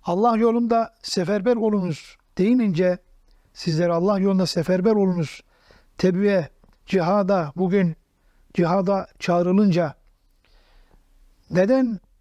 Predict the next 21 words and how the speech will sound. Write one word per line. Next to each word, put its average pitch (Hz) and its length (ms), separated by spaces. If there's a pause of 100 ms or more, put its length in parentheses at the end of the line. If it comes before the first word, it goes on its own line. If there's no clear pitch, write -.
isteksiz 196 560
davranıyorsunuz? 170 880
Neden 196 500 (140)
durgunsunuz? 180 840 (560)
Neden 254 240
yerinizde 220 520
kaldınız?" 180 680
diye 233 320
Allahü 185 360
Teala 190 440
ayetlerini 165 500
s-, - 220 (320)
söylüyor 190 440
ve 196 60
ardından 196 460
diyor 254 180
ki, 208 220 (560)
"Biliniz 214 460
ki 165 220
dünya 190 420
nimeti, 190 640